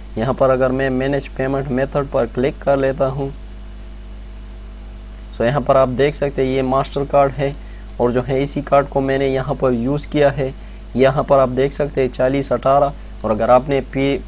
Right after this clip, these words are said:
पीछे वीडियो अगर पीछे किया तो वहाँ पर भी जो है मेरे कार्ड का नंबर आपको ऐसा ही शो होगा। ये जो है मेरा अभी कार्ड में बैलेंस नहीं है, इसी वजह से जो है ये डिसलाइन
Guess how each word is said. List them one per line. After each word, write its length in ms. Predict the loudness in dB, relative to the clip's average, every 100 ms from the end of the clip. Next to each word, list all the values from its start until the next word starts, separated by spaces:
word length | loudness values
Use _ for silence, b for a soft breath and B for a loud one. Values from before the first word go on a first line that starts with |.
| -6
पीछे 320 | -4 -2 0
वीडियो 360 | 0 0 0 2
अगर 220 | 4 2
पीछे 380 | 0 -2 0 -2
किया 260 | 0 2 2 -2 B B -4
तो 60 | 4
वहाँ 240 | 4 4
पर 180 | 4 2
भी 160 | 2 0
जो 100 | 0
है 160 | 0
मेरे 240 | 0 0 2
कार्ड 240 | 4 4
का 140 | 2
नंबर 300 | 0 2 2 2
आपको 360 | 2 2 0
ऐसा 320 | 0 0 2 2
ही 120 | 0
शो 260 | 0 0
होगा। 420 | 2 2 4 2 0 B B -2
ये 140 | 2 2
जो 120 | 2
है 140 | 0
मेरा 280 | 0 2 2
अभी 180 | 2 0
कार्ड 280 | 2 4 6
में 220 | 4 2
बैलेंस 400 | 4 4 2 0
नहीं 260 | -2 0 -2
है, 200 | -2 -4 B B -4
इसी 240 | -2 2
वजह 280 | 4 4 4
से 160 | 2 0
जो 100 | 0
है 180 | 0
ये 200 | 2 2
डिसलाइन 600 | 2 0 -2 2 2 0